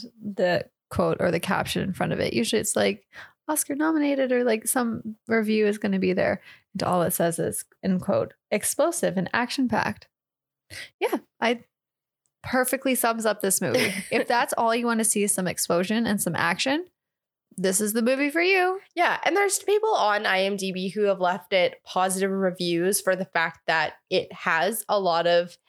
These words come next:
Speaker 2: explosions, it's got battle scenes, and if that is what you are interested in and you en-, get enjoyment out of that, this film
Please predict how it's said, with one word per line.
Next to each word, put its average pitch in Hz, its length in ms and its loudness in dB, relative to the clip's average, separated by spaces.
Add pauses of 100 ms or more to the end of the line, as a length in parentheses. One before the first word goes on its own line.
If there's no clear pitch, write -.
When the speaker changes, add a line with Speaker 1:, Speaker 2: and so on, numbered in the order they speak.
(100)
Speaker 2:
explosions, 240 800 0
it's 180 140 -8
got 165 260 0
battle 226 280 2
scenes, 220 500 0
and 247 220 0 (240)
if 349 260 0
that 480 220 2
is 320 140 2
what 208 240 -2
you 247 240 0
are 214 220 2
interested 247 840 2
in 277 280 2 (460)
and 226 220 2
you 220 120 0
en-, 208 140 2
get 190 340 2
enjoyment 202 560 2
out 254 120 2
of 262 80 -2
that, 311 200 2
this 320 260 0
film 349 320 0